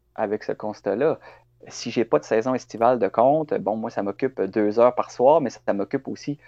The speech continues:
toute la journée où j'ai à me préparer pour ce deux heures par soir-là, où je vais raconter, j'ai à être disponible pour ça, j'ai, j'ai à, à faire attention à avoir l'énergie pour le faire, ce show-là, à chaque soir. Et bien,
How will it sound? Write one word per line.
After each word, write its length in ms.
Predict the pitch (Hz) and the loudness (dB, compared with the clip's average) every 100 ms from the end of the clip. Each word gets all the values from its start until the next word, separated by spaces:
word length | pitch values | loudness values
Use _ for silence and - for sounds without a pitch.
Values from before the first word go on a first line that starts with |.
| - _ _ _ _ | -20 _ _ _ _
toute 200 | 143 - | -2 4
la 80 | 120 | 4
journée 420 | 117 104 123 147 | 4 0 0 0
où 220 | 113 110 | 0 -2
j'ai 120 | 101 | 2
à 120 | 113 104 | 2 2
me 60 | |
préparer 520 | - 110 101 98 123 | -2 -4 0 0 0
pour 140 | 147 - | -4 -4
ce 100 | 104 | -2
deux 260 | 101 101 | 0 2
heures 140 | 110 113 | 2 2
par 160 | 104 | -4
soir-là, 600 | - 107 - 107 104 117 120 - - | -2 -4 0 -2 0 -2 -2 -14 -16
où 60 | 107 | -2
je 80 | |
vais 80 | 101 | 0
raconter, 500 | 101 101 104 101 120 | 0 0 -4 -2 -4
j'ai 140 | 104 104 | 2 4
à 120 | 110 | 4
être 140 | 113 | 2
disponible 580 | 117 123 - 110 131 147 | -10 -12 -4 0 0 0
pour 140 | 107 | -4
ça, 300 | - 147 156 | -4 0 2
j'ai, 440 | 135 107 101 101 101 | 0 -2 -2 -2 -4
j'ai 160 | 104 104 | -4 -2
à, 240 | 98 98 - _ _ _ - | -2 -6 -12 _ _ _ -14
à 80 | 104 | -6
faire 180 | 110 | -4
attention 420 | 110 107 107 139 123 | -2 -4 -6 -4 -2
à 60 | |
avoir 240 | 98 98 101 | 0 0 -2
l'énergie 760 | 104 104 104 101 104 135 156 _ _ _ | -4 -4 -6 -10 -10 -10 -10 _ _ _
pour 160 | 107 | -6
le 120 | 101 92 | -4 -2
faire, 340 | - 131 156 | 2 2 2
ce 120 | 120 | -6
show-là, 340 | - 110 113 135 | -4 -4 -4 -4
à 20 | |
chaque 200 | - - | -6 -8
soir. 320 | 135 170 - _ - _ _ _ _ - | -4 -4 -4 _ -20 _ _ _ _ -10
Et 60 | |
bien, 120 | 104 | -10